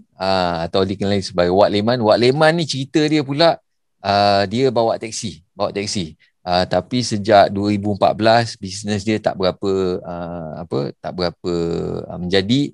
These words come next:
eh. Ah, jadi income-nya terjejas, jadi dia berhenti dan mencari peluang lain, eh.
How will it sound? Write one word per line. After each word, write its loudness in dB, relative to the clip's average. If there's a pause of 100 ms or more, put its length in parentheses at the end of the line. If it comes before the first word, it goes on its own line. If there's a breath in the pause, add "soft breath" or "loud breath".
(120)
eh. -2 (400 soft breath)
Ah, 0
jadi -4
income-nya -2
terjejas, 0
jadi -6
dia -2
berhenti -4
dan 0
mencari -2
peluang 0
lain, 0 (160)
eh. -2